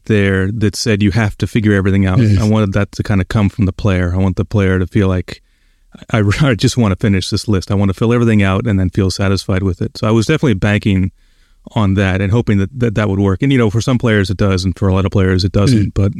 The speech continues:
Speaker 1: that's kind of, that was my goal anyways. And the idea that they could get things wrong was something I tried to incorporate into the overall design of just the way that it worked, the way that it confirmed fates, the way that as you get further along in the game and you make m-,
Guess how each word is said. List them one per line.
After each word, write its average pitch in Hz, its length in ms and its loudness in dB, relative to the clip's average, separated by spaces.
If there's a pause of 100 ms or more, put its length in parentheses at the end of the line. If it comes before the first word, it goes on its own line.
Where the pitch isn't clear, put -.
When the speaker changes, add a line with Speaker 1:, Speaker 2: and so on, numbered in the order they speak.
Speaker 1:
that's 104 160 -2
kind 101 180 0
of, 87 240 -6 (440)
that 131 100 0
was 107 100 2
my 95 140 0
goal 95 320 -2
anyways. 95 400 -2 (460)
And 107 300 2 (880)
the 127 100 2
idea 147 260 4
that 127 260 -2
they 131 80 0
could 113 160 -2
get 120 200 -2
things 107 240 2
wrong 117 580 0
was 110 260 0
something 117 360 0
I 101 100 0
tried 113 220 -2
to 110 40 2
incorporate 104 460 0
into 101 200 0
the 107 80 0
overall 113 340 2
design 98 560 0
of 104 160 -4
just - 240 -2
the 104 100 0
way 104 240 2
that 95 160 0
it 113 80 -4
worked, 98 380 -2
the 101 80 0
way 101 160 2
that 98 120 0
it - 120 -2
confirmed 110 520 0
fates, 104 460 -2 (680)
the 120 280 -2
way 107 260 2
that 98 280 -2
as 143 180 0
you 131 100 2
get 120 280 -2
further 147 260 2
along 139 340 2
in 127 60 2
the 110 80 2
game 101 260 2
and 98 100 4
you 104 60 4
make 107 240 2
m-, 127 160 -2